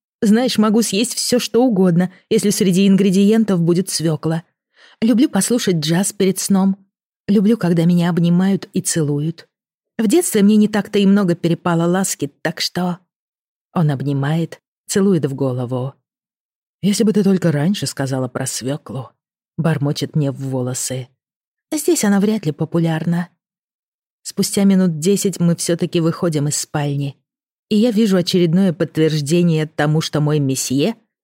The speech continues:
ангел во плоти. На круглом столе, что расположился у окна,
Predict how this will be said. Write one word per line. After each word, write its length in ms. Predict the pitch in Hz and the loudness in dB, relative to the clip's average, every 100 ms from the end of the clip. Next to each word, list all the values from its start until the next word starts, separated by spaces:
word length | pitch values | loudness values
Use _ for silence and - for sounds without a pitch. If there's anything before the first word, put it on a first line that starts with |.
| - | -4
ангел 420 | 208 196 170 160 | 0 2 2 0
во 120 | 156 | -2
плоти. 600 | 156 143 - - 131 131 _ _ _ _ - | -2 -6 -4 -8 -6 -10 _ _ _ _ -4
На 120 | 180 | -2
круглом 360 | - 170 151 151 | 0 0 2 0
столе, 380 | - 151 151 165 | -2 0 0 0
что 180 | - 156 | -2 -4
расположился 720 | - 156 147 143 151 - 156 | -2 -2 -2 0 -2 -2 -2
у 40 | |
окна, 480 | 139 135 165 160 | -2 -2 -2 -2